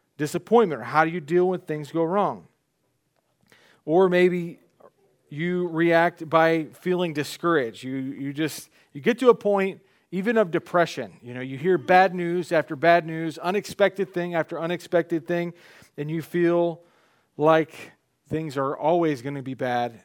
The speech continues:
and there is no hope and things are just going wrong. I refer to these things as these, this panic, worry, anxiety, fear, depression as freaking out, okay?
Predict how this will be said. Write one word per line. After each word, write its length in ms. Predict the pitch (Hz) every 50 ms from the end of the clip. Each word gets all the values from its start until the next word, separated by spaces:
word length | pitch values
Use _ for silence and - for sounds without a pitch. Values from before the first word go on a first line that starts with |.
| _ -
and 120 | 127 127
there 100 | 131 135
is 280 | - 156 160 151 127 147
no 160 | 156 147 135
hope 400 | 110 - 139 131 127 123 - - _ _ _ _ _ _ _ _ -
and 380 | 139 135 135 135 131 131 135 - _ _ _ _ _
things 300 | - 160 160 160 156 135
are 140 | 156 143 143
just 320 | 127 123 143 147 135 143
going 260 | - 147 139 135 131 127
wrong. 380 | 127 127 127 123 120 117 - _ -
I 300 | - 180 208 220 240 247
refer 440 | 240 226 214 190 - - 196 190 185
to 100 | 180 165
these 200 | 165 170 147 -
things 340 | - 175 170 165 160 139
as 320 | 160 151 151 147 143 139 -
these, 340 | - 151 151 139 - - -
this 160 | - 147 135 -
panic, 420 | - - 175 170 170 170 160 139
worry, 460 | 147 156 160 165 160 160 156 156 151 _ _ _ -
anxiety, 680 | 139 143 135 123 160 160 160 156 151 156 156 156 147
fear, 440 | 143 - - - 170 170 165 160 160
depression 640 | 151 135 - - - 165 165 160 - 170 165 165 160 _ _ _ _ _ _ _ _ _ _ -
as 140 | - 131 -
freaking 560 | - - - - 160 156 143 - 143 131 127
out, 240 | 120 113 104 82 - _ 117 117
okay? 320 | 113 - 135 131 131 127